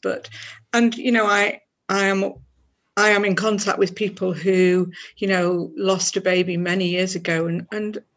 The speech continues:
still grieve for that baby. Um, I've had other children, perhaps, but,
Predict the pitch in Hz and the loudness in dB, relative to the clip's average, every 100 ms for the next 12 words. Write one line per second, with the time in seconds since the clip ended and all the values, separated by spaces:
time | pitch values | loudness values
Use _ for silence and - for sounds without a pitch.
0 | _ - - 302 285 - 180 196 185 - | _ -12 -4 0 0 2 2 2 0 -6
1 | 170 165 - 160 160 156 165 165 170 _ | -6 -6 -4 -4 -4 -4 -6 -6 -10 _
2 | - - - _ - 190 175 185 190 180 | -20 -20 -20 _ -10 -6 -6 -4 -4 -2
3 | 175 185 180 175 - 226 233 233 220 214 | 0 0 -2 -4 4 4 4 0 -2 -4
4 | 202 220 208 196 - 190 | -2 -2 -2 -8 -2 -4